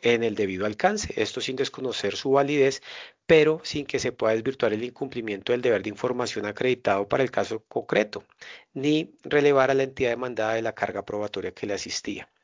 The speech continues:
El despacho también resalta que los riesgos derivados de la estructuración interna del producto, del diligenciamiento de los formatos, de la configuración del sistema o de la formación o de la forma en la que se parametriza la tasa no pueden ser trasladadas al consumidor financiero.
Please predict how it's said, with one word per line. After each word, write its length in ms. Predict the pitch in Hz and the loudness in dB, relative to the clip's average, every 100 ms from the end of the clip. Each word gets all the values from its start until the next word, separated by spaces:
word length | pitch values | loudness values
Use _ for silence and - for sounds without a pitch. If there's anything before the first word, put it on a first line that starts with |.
| _ - - - - | _ -20 -18 -14 -4
El 80 | 120 | 0
despacho 360 | 113 123 113 | 2 2 2
también 260 | 135 151 127 | 2 2 2
resalta 360 | 113 123 120 127 | 0 0 0 -2
que 100 | 139 | 0
los 120 | 131 | -2
riesgos 260 | 110 101 | -2 -2
derivados 400 | 113 127 113 95 | 0 2 2 0
de 80 | 101 | 0
la 80 | 120 | -4
estructuración 540 | 113 - - 117 104 | -4 -8 -2 -2 -2
interna 320 | 101 95 110 120 | -6 -2 -2 0
del 120 | 127 | 0
producto, 520 | 135 147 139 - 139 | 6 6 4 -4 -4
del 180 | 113 104 | 0 0
diligenciamiento 640 | 104 101 98 98 92 107 | 0 -2 0 -2 0 -2
de 40 | |
los 120 | 117 - | -2 0
formatos, 520 | 113 117 113 120 120 | 0 2 0 -2 -2
de 120 | 117 | 2
la 100 | 107 | 2
configuración 640 | 110 101 104 101 92 95 | 0 -4 -2 0 0 -2
del 100 | 98 | -4
sistema 540 | - 113 - 131 123 - | -4 -4 0 2 2 2
o 120 | 113 | 2
de 60 | 107 | 4
la 120 | 104 | 2
formación 580 | 104 104 98 101 98 - - - - - | -2 -4 -4 -6 -8 -12 -18 -14 -12 0
o 80 | 123 | 4
de 60 | 117 | 4
la 100 | 107 | 4
forma 180 | 101 | 2
en 60 | 101 | 0
la 80 | 110 | 0
que 100 | 127 | 0
se 120 | 135 | -2
parametriza 640 | 131 120 113 110 101 101 | 2 2 2 -2 -4 0
la 120 | 120 | 0
tasa 340 | 135 123 117 - | 2 0 0 -8
no 200 | 117 107 | -8 -4
pueden 220 | 123 117 | -2 -2
ser 120 | - | -2
trasladadas 580 | - - 120 113 98 95 | -6 -2 0 2 2 0
al 120 | 107 | -4
consumidor 480 | - 113 113 107 98 | -6 -6 -6 -6 -8
financiero. 600 | - 98 107 - 101 - | -8 -8 -6 -4 -4 -6